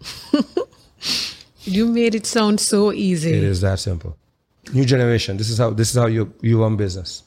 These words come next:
Speaker 2: I realize.
Speaker 1: Use the internet, use technology to get you to that point, you know. Everything, like I said, most of what I just told you doesn't come with a cost.
Speaker 2: Mm-hmm.
Speaker 1: The cost is the legacy cost, the
Speaker 2: Mm-hmm.
Speaker 1: labor that you would hire to build, make the cookies.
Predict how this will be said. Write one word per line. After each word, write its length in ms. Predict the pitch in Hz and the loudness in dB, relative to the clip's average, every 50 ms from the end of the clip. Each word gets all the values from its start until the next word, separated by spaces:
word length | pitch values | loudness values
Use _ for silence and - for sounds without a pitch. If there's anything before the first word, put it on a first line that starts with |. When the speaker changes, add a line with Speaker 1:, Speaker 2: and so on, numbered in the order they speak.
| _ - | _ -2
Speaker 2:
I 60 | 214 | -2
realize. 540 | 208 208 226 233 233 226 220 220 113 117 120 | 0 2 2 2 2 2 2 4 4 4 4
Speaker 1:
Use 140 | 117 110 - | 4 2 2
the 200 | - 208 - 120 | 2 2 2 2
internet, 400 | 113 107 - 104 101 98 - - | 2 2 2 0 0 0 -2 -2
use 380 | 104 98 110 113 117 110 107 - | -2 0 2 2 2 2 0 0
technology 880 | - 117 107 - - 107 104 104 98 98 87 92 98 98 92 92 90 _ _ _ _ _ _ _ _ - | -2 -2 -2 -2 0 2 2 2 2 2 0 -2 -2 -2 -2 -4 -6 _ _ _ _ _ _ _ _ -8
to 120 | - 113 | -6 -6
get 420 | 92 87 113 110 101 101 101 - - | -4 -2 0 0 0 0 -2 -4 -6
you 220 | 98 101 107 104 | -4 -2 -2 -2
to 140 | 98 - 98 | -2 -2 -2
that 240 | 98 95 85 - - | -2 -2 -2 -4 -6
point, 300 | - - 95 85 82 - _ _ - | -8 -6 -6 -6 -6 -8 _ _ -14
you 100 | 85 80 | -10 -8
know. 180 | 80 78 87 - _ - - _ _ _ - | -8 -8 -10 -12 _ -20 -20 _ _ _ 0
Everything, 240 | 110 123 127 113 113 | 0 2 2 2 2
like 120 | 110 104 | 2 2
I 60 | 113 | 2
said, 340 | 104 - - 90 78 80 98 | 0 0 0 -2 -2 -2 -2
most 220 | 101 120 135 123 147 | 0 0 2 2 2
of 80 | 123 | 2
what 140 | 113 120 117 | 2 2 2
I 80 | 117 107 | 2 0
just 500 | 95 101 98 - - - - _ _ - | 0 -2 -2 -4 -4 -6 -8 _ _ -4
told 240 | - 110 107 95 | 0 0 0 0
you 180 | 90 92 92 90 - _ _ _ _ _ _ _ _ - | 0 -2 -4 -4 -6 _ _ _ _ _ _ _ _ -2
doesn't 240 | - 110 104 107 98 | -2 0 0 0 -2
come 140 | - 104 95 | -2 -2 0
with 80 | 92 90 | 0 0
a 40 | |
cost. 420 | 85 - 80 73 73 - - - - | -2 -4 -4 -6 -6 -10 -12 -8 -4
Speaker 2:
Mm-hmm. 340 | 208 202 202 208 202 196 196 | -4 -4 -2 -4 -6 -6 -2
Speaker 1:
The 120 | - 117 | -2 0
cost 280 | - - 131 120 107 110 | 2 2 2 2 2 0
is 80 | 104 95 | 0 0
the 60 | 107 | 2
legacy 380 | 104 104 110 98 104 - - 82 | 2 2 2 0 0 -4 -4 -6
cost, 380 | - - 80 76 - - - _ _ - | -6 -6 -8 -6 -8 -10 -12 _ _ -2
the 80 | 101 | 0
Speaker 2:
Mm-hmm. 80 | 101 101 | 2 2
Speaker 1:
labor 300 | 107 107 107 110 98 107 | 4 4 2 2 0 0
that 160 | 101 98 90 87 | 0 0 0 0
you 100 | 90 92 | 0 0
would 100 | 92 92 | 0 0
hire 260 | 98 101 101 95 87 | 0 0 -2 -2 -4
to 100 | - 98 | -6 -8
build, 300 | 87 101 98 90 - - - | -8 -8 -8 -8 -10 -14 -10
make 200 | - 101 98 87 | -6 -4 -4 -4
the 80 | 90 87 | -4 -6
cookies. 380 | - 95 82 - 71 - - | -8 -8 -8 -8 -10 -10 -12